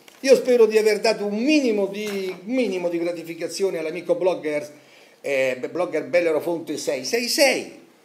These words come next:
Ho compiuto la mia seconda opera buona quotidiana. Vi ringrazio se mi avete seguito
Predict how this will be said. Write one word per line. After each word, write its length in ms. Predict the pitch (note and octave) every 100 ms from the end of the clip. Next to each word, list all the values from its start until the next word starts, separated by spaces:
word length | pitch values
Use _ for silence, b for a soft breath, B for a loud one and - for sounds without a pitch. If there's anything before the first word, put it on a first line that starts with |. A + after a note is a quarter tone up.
| -
Ho 100 | G3
compiuto 380 | G#3 G#3 A3 F#3
la 100 | F3
mia 160 | F3+
seconda 640 | D#3+ E3 E3+ E3 D3 C#3+ E3
opera 480 | D#3 D3 C3+ B2 A#2+
buona 400 | C#3 C#3+ A#2 A2+
quotidiana. 560 | F3+ A#3+ B3+ F3 F2 - _ _ b b b b b _ _ _ _ _ -
Vi 160 | F3+
ringrazio 440 | A#3+ G#3+ A3 F#3 E3
se 140 | D#3
mi 80 | D3+
avete 220 | D3+ F3+
seguito 540 | B3+ C4 C4 - -